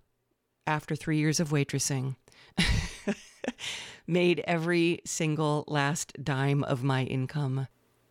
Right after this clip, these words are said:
from writing, whether that's songwriting or whether that's copywriting or whether that is writing in the programs I do, but writing is at the core of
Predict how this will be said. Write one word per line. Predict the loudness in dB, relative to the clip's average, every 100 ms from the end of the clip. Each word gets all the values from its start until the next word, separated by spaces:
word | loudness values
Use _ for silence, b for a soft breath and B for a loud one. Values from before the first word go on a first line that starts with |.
| _
from | -2 0 2 -2 -8 -6
writing, | -4 -4 -6 -10 _ _ _ _ 0
whether | 2 2
that's | 2 0 -2 -4 -4
songwriting | -8 -2 0 2 2 4 4 4 0 -2 -2
or | 0 2
whether | 0 0 0
that's | 0 -2 -4 -8 -8 B B -4
copywriting | -2 0 0 0 0 0 -2 -2 -4
or | -4 -2
whether | 0 0 2 0 0 -2
that | -2 -2
is | -2 -2 -4 -8 _ _ 2
writing | 4 4 0 -2
in | -2 -2
the | -2
programs | -2 0 2 4 4 4
I | 2 2
do, | 2 0 0 -4 _ _ -2
but | 0
writing | 2 2 4 2 0
is | 0 0
at | 0 -2
the |
core | -8 -4 0 0 -2
of | -6